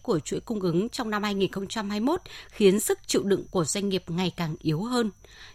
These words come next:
Những chính sách hỗ trợ của chính phủ và các hiệp hội ngành nghề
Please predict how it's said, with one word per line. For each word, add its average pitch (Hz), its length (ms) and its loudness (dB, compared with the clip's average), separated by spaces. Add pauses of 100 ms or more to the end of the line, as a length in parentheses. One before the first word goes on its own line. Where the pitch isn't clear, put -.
Những 285 120 4
chính 208 200 0
sách 381 200 -4
hỗ 302 120 0
trợ - 140 -2
của 170 120 -4
chính 160 220 -4
phủ 233 320 -2
và 165 80 -2
các - 220 -4
hiệp 240 160 0
hội 185 180 0
ngành 180 220 4
nghề 180 180 4